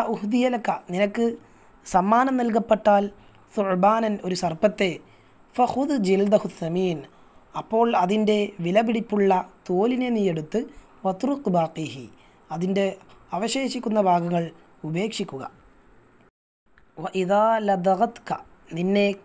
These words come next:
കടിച്ചു കഴിഞ്ഞാൽ, അഖ്റബുൻ, തേള്, ഫഅലം, നീ മനസ്സിലാക്കണം, അന്നഹു,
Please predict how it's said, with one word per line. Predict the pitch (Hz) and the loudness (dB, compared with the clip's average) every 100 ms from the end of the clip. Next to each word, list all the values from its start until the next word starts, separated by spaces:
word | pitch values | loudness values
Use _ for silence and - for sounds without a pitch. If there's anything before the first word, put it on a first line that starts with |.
| - _ - - | -20 _ -20 -4
കടിച്ചു | 175 190 202 254 | 0 0 2 2
കഴിഞ്ഞാൽ, | 202 190 180 180 175 175 - | 4 4 2 2 0 -4 -6
അഖ്റബുൻ, | 175 175 233 214 196 185 180 - - - - - | -4 -2 2 2 2 0 -4 -14 -20 -20 -10 0
തേള്, | 190 196 226 - - - - _ - - | 4 4 4 0 -6 -20 -20 _ -20 -6
ഫഅലം, | 170 170 202 208 208 - - - | 2 4 6 4 2 -8 -12 -2
നീ | 180 | 0
മനസ്സിലാക്കണം, | 185 180 - 226 214 208 202 202 202 - _ - | 2 0 -2 0 0 0 -2 -2 -8 -18 _ -6
അന്നഹു, | - 196 208 202 | -2 2 2 2